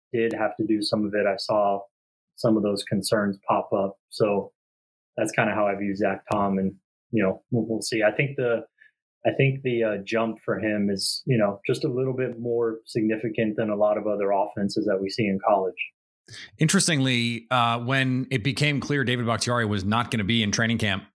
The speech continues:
Speaker 2: um, Zach Tom had been getting a lot of reps inside, guard, center, um, in O T As and mini camps. And then as soon as they found out David Bakhtiari was not gonna be out there, he's getting reps at tackle, left tackle, right tackle.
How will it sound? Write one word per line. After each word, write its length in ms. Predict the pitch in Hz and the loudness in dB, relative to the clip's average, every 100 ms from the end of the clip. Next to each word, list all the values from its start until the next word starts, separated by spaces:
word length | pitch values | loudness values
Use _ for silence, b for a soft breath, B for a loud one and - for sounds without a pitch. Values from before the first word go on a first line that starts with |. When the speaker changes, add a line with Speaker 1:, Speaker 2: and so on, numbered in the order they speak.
| - | -4
Speaker 2:
um, 600 | 104 95 98 98 95 - 110 | 0 0 0 -2 -2 -4 0
Zach 200 | 113 107 | 0 0
Tom 180 | 117 104 | 0 0
had 160 | 110 | 0
been 140 | 110 107 | 0 0
getting 260 | 113 110 | 0 0
a 40 | 98 | 0
lot 180 | 104 | 0
of 80 | 113 | 0
reps 240 | 113 107 110 | 0 0 0
inside, 520 | 117 123 123 127 104 | 2 2 2 0 -2
guard, 300 | 107 110 101 | -2 0 2
center, 440 | - 127 135 127 B B B B _ | 4 4 0 -2 B B B B _
um, 220 | 104 104 107 | 2 4 4
in 80 | |
O 100 | 107 | 2
T 200 | 101 117 | 2 2
As 220 | 113 117 104 | 2 2 0
and 100 | 104 | 0
mini 180 | 113 | 0
camps. 460 | 113 117 113 107 - - | 0 2 2 2 2 2
And 160 | 107 | 2
then 160 | 107 104 | 4 2
as 140 | 98 | 2
soon 140 | 110 113 | 2 0
as 120 | 98 | 0
they 140 | 110 | 0
found 240 | 104 113 123 | 2 0 2
out 140 | 123 | 0
David 180 | 110 113 | -2 0
Bakhtiari 340 | 113 110 120 | 0 0 0
was 100 | 107 | 0
not 160 | 110 110 | -2 -2
gonna 100 | 110 | 0
be 60 | |
out 140 | 113 120 | 0 0
there, 140 | 135 | -2
he's 180 | 113 117 | 0 0
getting 480 | 110 127 135 135 113 | 0 0 0 0 2
reps 380 | 123 151 - - | 2 2 0 -2
at 140 | 107 | -2
tackle, 400 | - 123 - 156 123 | 0 0 0 -2 0
left 180 | 123 - | -2 0
tackle, 320 | 127 135 123 | -2 0 -2
right 160 | 127 | 0
tackle. 480 | - 131 143 143 139 | 0 -2 -2 -4 -4